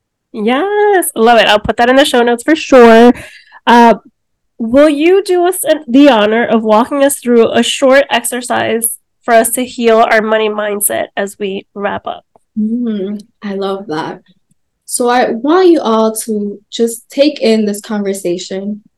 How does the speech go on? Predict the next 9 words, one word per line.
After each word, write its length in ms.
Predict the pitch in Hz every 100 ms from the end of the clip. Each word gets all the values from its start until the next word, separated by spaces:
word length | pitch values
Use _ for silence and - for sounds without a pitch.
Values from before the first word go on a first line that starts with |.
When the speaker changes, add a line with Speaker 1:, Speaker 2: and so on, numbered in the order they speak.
| _
Speaker 2:
for 100 | 220
a 120 | 196 196
couple 340 | 190 180 190
of 80 | 196
minutes. 520 | 185 180 208 214 - _ _ _
Sit 540 | - - 214 214 214 _ _
in 100 | 220
silence. 800 | 220 185 185 190 208 214 - _ _ _ _ _ 208
Really 560 | 233 269 262 247 -